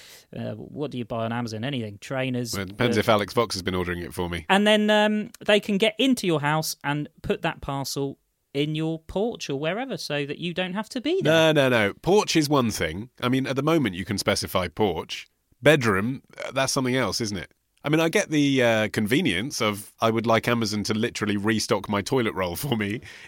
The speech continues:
Speaker 2: but it's beginning to get a bit Black Mirror, isn't it?
Speaker 1: Well, this is why I think they've launched it with the, with the camera. So the idea of the camera is that it's pointed on your door, and you can actually, you get live updates as they're delivering it. So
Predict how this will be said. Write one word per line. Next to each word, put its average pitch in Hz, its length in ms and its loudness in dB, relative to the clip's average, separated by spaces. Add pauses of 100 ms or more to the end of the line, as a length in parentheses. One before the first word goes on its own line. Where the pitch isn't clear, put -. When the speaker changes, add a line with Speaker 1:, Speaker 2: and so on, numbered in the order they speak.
(120)
Speaker 2:
but 120 120 -2
it's 104 200 -2
beginning 107 520 0
to 104 80 -4
get 104 140 0
a 104 60 2
bit 110 160 0
Black 110 200 0
Mirror, 107 380 2
isn't 110 180 -4
it? 82 140 -6 (220)
Speaker 1:
Well, 240 100 0
this 285 160 0
is 226 100 -2
why 220 220 2
I 208 60 2
think 190 240 -2
they've 160 200 2
launched 170 380 -2
it 113 100 -2
with 127 200 -4
the, 131 200 0
with 135 180 -6
the 135 60 -8
camera. 127 460 -2
So 127 160 -8
the 131 140 -2
idea 135 220 -2
of 110 60 -8
the 120 60 -8
camera 131 380 -2
is 123 140 -2
that - 180 -10
it's - 180 -6
pointed 131 560 -2
on 123 140 0
your 117 160 -2
door, 117 340 -2
and 113 100 -6
you 123 120 -4
can 143 140 -4
actually, 135 340 -6
you 131 200 -6
get 131 160 -4
live 151 380 2
updates 117 840 -4
as 120 200 -4
they're 127 120 -2
delivering 135 420 -2
it. 95 180 -16
So 127 240 0